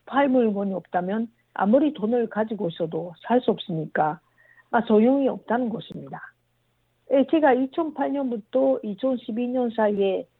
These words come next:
자주 장마당, 에, 막, 그러니까 평양의 동일고리 시장을 다닐 때 정말 여기가 북한인가 하는 정도로 물건이 많이 있었습니다. 종류도 많고 수량도 많았죠.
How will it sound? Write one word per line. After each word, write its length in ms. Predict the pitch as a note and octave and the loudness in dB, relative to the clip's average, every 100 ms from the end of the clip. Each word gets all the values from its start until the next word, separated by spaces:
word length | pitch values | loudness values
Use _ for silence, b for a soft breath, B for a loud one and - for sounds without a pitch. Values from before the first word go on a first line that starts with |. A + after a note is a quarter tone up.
| _ | _
자주 280 | A#3+ B3+ B3 | 0 2 0
장마당, 560 | - E3 F#3+ G3 F3 D#3 b b b | -2 -4 -2 -2 -4 -6 b b b
에, 120 | A3+ G#3+ | 0 2
막, 180 | G#3+ | 2
그러니까 640 | G3+ A3+ A3 G3 A3 A3+ G#3+ - | 4 4 4 2 2 2 2 -4
평양의 540 | D4+ D4 A#3+ G#3 F#3 | -6 -2 -2 -2 -2
동일고리 560 | F3 G3+ C4 B3+ B3 G#3+ | -2 0 2 4 2 0
시장을 400 | G#3+ A3+ G#3+ G#3 | -4 -2 0 -2
다닐 340 | G#3 B3+ A3+ E3+ | -2 -2 -2 -4
때 240 | - D3 D3 b b b | -2 -2 -2 b b b
정말 380 | - G#3+ A3+ F#3 | 0 4 6 6
여기가 460 | F#3+ A3+ B3+ G#3 G#3 | 2 2 2 0 0
북한인가 880 | D4+ D4+ E4+ C4 F#3+ F3+ F3+ F3+ E3 | -8 -4 -2 -2 -4 -4 -4 -6 -6
하는 300 | G3 A#3 A3 | -4 -2 -2
정도로 540 | G3+ F#3+ F3+ G#3 A3+ | -2 0 2 4 2
물건이 460 | F3+ F3 F#3 A#3+ A3 | 0 -4 -2 0 0
많이 400 | E3+ E3 G3 A3+ | -4 -8 -8 -8
있었습니다. 680 | A3+ G#3+ - - D3 D3+ - _ _ _ _ _ _ | -2 -4 -4 -10 -8 -8 -10 _ _ _ _ _ _
종류도 440 | C4 C#4 C#4+ B3+ | 4 4 6 4
많고 480 | F3 F3+ F#3 - C4 - | 2 0 -2 0 0 0
수량도 440 | F3 G3+ B3 B3 | -4 -4 -2 -4
많았죠. 680 | G3+ G3 F3 F#3+ - - E3+ | -4 -8 -8 -8 -8 -10 -10